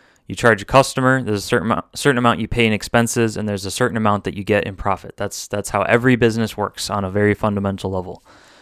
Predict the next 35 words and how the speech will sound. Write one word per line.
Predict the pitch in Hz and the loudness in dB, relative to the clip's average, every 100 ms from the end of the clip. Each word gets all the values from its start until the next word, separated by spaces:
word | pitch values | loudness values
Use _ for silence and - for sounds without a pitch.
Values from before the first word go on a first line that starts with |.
| _ - | _ -12
And | 107 | -8
so | - 117 113 107 - _ _ _ _ _ _ | 4 6 6 4 -2 _ _ _ _ _ _
if | - | -6
someone | - 135 135 | 0 2 2
comes | 131 117 | 2 2
along | 117 139 147 | 4 4 2
and | 110 | 0
says, | - 104 - | -2 -4 0
"Hey, | 143 | 2
I | 120 | 4
need | 123 123 | 4 2
more | 113 110 | 2 0
than | 104 - | 0 -4
eight | 104 | -2
bucks, | 123 127 - - | 2 2 0 -4
or | 110 | -2
we're | 113 | 0
gonna | 113 98 | 0 0
mandate | 110 156 127 104 - | 2 2 2 0 -2
that | 92 | -6
you | 104 | -2
pay | 123 | 0
this | 110 104 | 0 0
person | 113 110 104 | 0 0 -2
more | 98 117 135 113 | 0 4 4 2
than | 104 | -2
eight | 104 95 | -4 4
dollars | 110 120 98 - | 6 6 4 -2
to | - | -6
do | 104 | -6
the | 98 | -4
same | - 104 | -6 -8
kind | 98 113 98 | -6 -6 -6
of | 87 | 2
work," | 131 139 - | 4 4 2